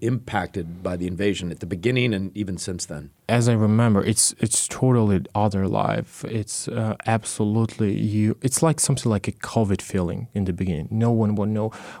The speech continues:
Speaker 2: what are gonna happen next day.
Speaker 1: Mm.
Speaker 2: Everything was closed. Uh,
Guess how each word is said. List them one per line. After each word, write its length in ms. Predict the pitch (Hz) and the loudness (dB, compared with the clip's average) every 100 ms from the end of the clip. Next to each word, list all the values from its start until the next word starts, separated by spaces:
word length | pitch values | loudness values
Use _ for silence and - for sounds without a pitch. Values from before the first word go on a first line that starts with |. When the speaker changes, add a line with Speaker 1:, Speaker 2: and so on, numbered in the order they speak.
| - | 0
Speaker 2:
what 200 | 104 95 | 2 2
are 80 | |
gonna 180 | 95 98 | 0 -2
happen 280 | 92 98 90 | 0 0 0
next 240 | 90 92 | 0 -2
day. 280 | 92 104 - _ _ _ _ _ _ | -6 -6 -8 _ _ _ _ _ _
Speaker 1:
Mm. 60 | 78 73 85 - - - | -20 -18 -20 -20 -20 -8
Speaker 2:
Everything 420 | 80 107 107 117 | 0 2 2 0
was 160 | 104 101 | 0 0
closed. 720 | - - 98 71 120 - - | -4 -2 0 0 -2 -8 -8
Uh, 300 | - - - | -6 -4 -6